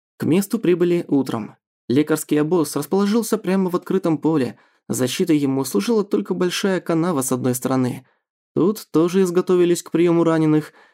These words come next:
Телеги и фургоны поставили полукругом, видно, чтобы была возможность хотя бы от небольших отрядов отбиться.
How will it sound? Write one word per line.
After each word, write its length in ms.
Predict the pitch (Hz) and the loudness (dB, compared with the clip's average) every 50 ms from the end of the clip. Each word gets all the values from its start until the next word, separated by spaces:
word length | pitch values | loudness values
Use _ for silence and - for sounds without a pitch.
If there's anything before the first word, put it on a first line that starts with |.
| _ _ _ | _ _ _
Телеги 380 | - 135 127 135 143 147 143 147 | -2 0 2 2 2 2 2 0
и 40 | 143 | 0
фургоны 440 | - 143 143 139 151 170 160 151 | 0 0 0 2 2 2 2 2
поставили 420 | 147 139 - - 151 147 147 143 147 | 0 -2 -4 -2 0 0 2 2 0
полукругом, 760 | 143 - 139 135 131 131 - 147 165 170 196 202 202 202 - _ _ _ - | 0 0 0 0 0 0 0 0 2 2 2 0 0 -2 -4 _ _ _ -2
видно, 460 | 117 131 147 143 147 151 151 151 147 | 0 0 0 2 2 0 0 0 -2
чтобы 300 | - - - 156 160 156 | -4 -4 -2 0 2 2
была 200 | 156 156 156 151 | 2 2 2 2
возможность 560 | 151 143 156 156 156 151 - - 151 151 - | 0 2 2 2 0 0 -2 -2 -4 -4 -2
хотя 240 | - 156 151 - 160 | -4 -2 0 0 0
бы 120 | 143 156 151 | 0 0 0
от 100 | 147 - | 0 2
небольших 440 | 156 156 160 165 - - 233 - | 2 2 0 0 0 -2 -2 0
отрядов 400 | 160 151 143 143 131 131 127 - | -2 -2 0 0 0 0 0 -2
отбиться. 580 | 139 135 131 135 135 127 127 - 131 123 123 | -2 -2 -2 -2 -2 -2 -2 -4 -4 -4 -6